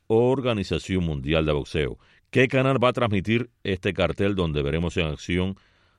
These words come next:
a David Osvari Morel, el villaclareño, el cuatro de junio próximo, que cae sábado? El canal de televisión Showtime. Allá en Cuba mucha gente se las arregla y bueno, van a tener la posibilidad,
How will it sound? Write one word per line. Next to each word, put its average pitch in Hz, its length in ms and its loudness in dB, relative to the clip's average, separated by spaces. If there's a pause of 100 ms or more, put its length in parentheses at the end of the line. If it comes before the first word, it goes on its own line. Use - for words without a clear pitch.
a 69 420 -2
David 73 440 0
Osvari 85 480 0
Morel, 80 260 0
el 85 80 -2
villaclareño, 78 560 -2
el 65 160 -8
cuatro 85 400 -4
de 80 80 -2
junio 85 300 -2
próximo, 95 500 -4
que 69 100 -6
cae 87 200 0
sábado? 82 480 0 (440)
El 71 180 -4
canal 78 280 0
de 92 120 0
televisión 95 600 0
Showtime. 82 580 -2 (100)
Allá 73 200 -4
en 80 60 -4
Cuba 80 320 -2
mucha 76 320 -4
gente 73 540 -4 (380)
se - 220 -6
las 73 260 -4 (100)
arregla 123 560 -2 (400)
y 69 80 -8
bueno, 78 240 0
van 67 140 -4
a 69 40 -6
tener 78 360 -4
la 85 120 -2
posibilidad, 85 540 -2